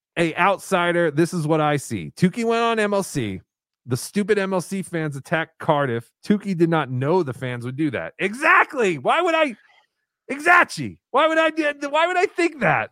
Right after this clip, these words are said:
We're all, like, in our forties or fifties. Why would I think the first thing would that everyone would attack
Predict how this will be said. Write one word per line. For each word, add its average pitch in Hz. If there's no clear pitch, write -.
We're 269
all, 330
like, 277
in 226
our 233
forties 285
or 220
fifties. -
Why 196
would 254
I 269
think -
the 160
first -
thing 190
would 147
that 143
everyone 165
would 143
attack 156